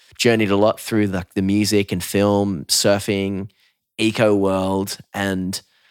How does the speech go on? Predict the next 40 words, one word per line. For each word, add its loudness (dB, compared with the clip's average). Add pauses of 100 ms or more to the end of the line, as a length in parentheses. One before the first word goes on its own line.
(400)
to 4
find 2
people, 2
like, 2
holistically 0
thriving -2 (280)
in -2
their -4
space 0
is -6
really, 4
really 2
potent -2
and -8
powerful, -6 (720)
you -2
know? 2
And 2
I 0
think, 0
I 2
think -4
you're 2
spot 2
on. 2
I -2
think -4
it 0
has -4
to -2
be, 2 (580)
like, 2
a 2
mixture 2
within 0
that, 0
that 0
soul 2
ecology 0
of, 0